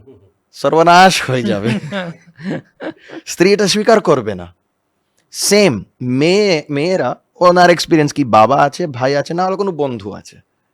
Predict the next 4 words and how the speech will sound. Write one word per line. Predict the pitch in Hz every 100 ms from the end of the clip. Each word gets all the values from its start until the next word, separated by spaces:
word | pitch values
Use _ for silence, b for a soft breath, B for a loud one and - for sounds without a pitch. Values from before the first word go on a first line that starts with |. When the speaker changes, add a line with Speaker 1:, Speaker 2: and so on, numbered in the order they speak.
| _ _ _ _ _ _
Speaker 1:
স্বামী, | - - 175 202 214 214 _ _ _ -
এরকম | 160 175 175 170
রিলেশন | 160 151 151 156 160 156
হয়নি, | 127 160 165 156 98